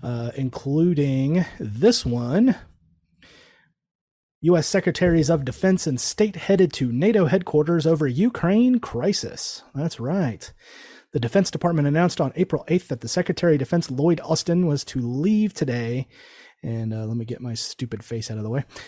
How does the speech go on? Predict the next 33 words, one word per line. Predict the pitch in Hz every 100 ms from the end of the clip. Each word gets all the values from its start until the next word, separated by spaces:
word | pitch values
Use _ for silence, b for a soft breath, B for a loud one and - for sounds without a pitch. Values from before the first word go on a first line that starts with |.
| B
uh, | 139 131
to | 127 - 156
consult | 151 131 175 156
with | 143 120
the | - 123
civilian | 147 151 170 160
and | 147
military | 151 170 165 160
leaders | 139 147 143 127
in | 131
Israel, | 160 151 156 139
Germany, | 123 143 139 135
nato | 135 165
headquarters | 127 151 151 151 143 131
in | 123
Brussels, | 127 127 127 117
and | 113 113
Great | 110 104 -
Britain. | - 113 117 151 127 107 92 - b b b b _
Topics | 147 135 135 -
to | 143
be | 135
discussed | 123 - 165 160 -
include | 165 147 - 151
international | 147 151 147 143 156
defense | 127 165 156 151
relationship | 147 147 147 123 139
burden | 190 202 165
sharing | 151 165 156 156 B B B B -
and | 143
enduring | 131 147 160 147
transatlantic | - 131 160 147 143 120 131 127 131
security. | - 120 123 120 113 107